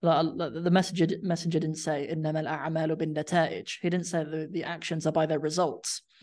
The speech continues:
So, like, really, like, there, there's kind of a really simple message of da'wah that I heard in, like, s-, I, I can't even remember who it was actually. It was in a YouTube video that said that all Allah wants from you is your heart. Like, all Allah really wants from you is your heart, is for you to sincerely come to this thing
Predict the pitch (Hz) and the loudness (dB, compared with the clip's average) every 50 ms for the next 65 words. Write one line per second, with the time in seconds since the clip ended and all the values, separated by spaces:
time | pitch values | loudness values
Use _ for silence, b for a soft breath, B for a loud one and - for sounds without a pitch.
0 | B B B B B - - 180 170 165 160 - - - - - - - 196 214 | B B B B B -4 -2 2 2 2 2 0 -2 -8 -12 -12 -10 -2 0 2
1 | 233 220 185 180 175 185 196 196 196 214 208 196 202 - 208 - 262 262 233 214 | 2 4 4 2 2 2 0 0 2 0 0 0 -2 -8 -6 -2 -2 0 2 2
2 | 202 196 220 202 170 165 - - - - 233 214 196 - - 170 165 170 175 170 | 2 4 2 0 0 -2 -4 -6 -2 -2 0 0 0 -2 -4 -4 -4 -4 -4 -4
3 | - 165 160 165 156 165 175 170 156 147 147 143 - 120 151 156 156 202 214 214 | -6 -6 -4 -4 0 0 0 0 0 -2 -4 -4 -4 -6 -4 -2 2 2 2 2
4 | - 147 143 135 139 - - - b b b b b b b - 190 190 214 202 | 0 -4 -10 -10 -12 -14 -18 -20 b b b b b b b 4 6 6 8 6
5 | 277 247 180 180 175 160 160 160 156 151 151 156 151 151 - - 156 165 165 151 | 6 4 6 4 2 4 2 2 2 0 0 0 0 -2 -2 0 2 2 2 2
6 | 151 120 - - - 127 - - 170 202 196 175 165 165 165 165 - 160 165 139 | -2 -8 -10 -10 -12 -12 -8 -2 2 2 2 4 2 2 0 0 -6 -6 -8 -8
7 | 131 95 92 156 - B B B B B B _ 170 175 180 190 175 180 - 214 | -8 -8 -8 -10 -12 B B B B B B _ 4 6 6 8 6 8 8 8
8 | 214 202 190 190 185 180 175 175 185 175 - - 214 175 165 160 156 165 143 156 | 8 10 8 8 8 8 8 8 6 4 4 0 0 2 2 2 2 0 0 0
9 | 160 147 131 - - - - - _ _ _ _ _ _ _ _ _ _ 196 165 | 0 0 -2 -2 -6 -12 -16 -18 _ _ _ _ _ _ _ _ _ _ 4 4
10 | 226 233 220 208 202 190 185 180 185 185 170 165 160 165 156 - - - 165 156 | 6 6 6 8 8 6 6 8 6 6 6 6 2 2 -4 -4 -6 -8 -6 -4
11 | 147 143 147 - 143 151 151 131 95 113 - - 160 156 - - 165 165 160 165 | -4 -4 -4 -4 -2 0 0 0 0 -2 -4 -6 -6 -4 0 2 4 4 4 4
12 | 170 156 - 170 160 156 - - - 180 175 160 160 156 156 - - 170 165 160 | 2 0 2 0 0 0 2 4 6 6 6 4 2 -2 -4 -2 -2 -2 -2 -2
13 | 160 - - 180 170 165 170 165 160 - - - - 175 170 156 147 139 139 | -6 -4 -2 0 0 2 0 -2 -4 -6 -10 -6 -4 -4 -4 -4 -6 -10 -14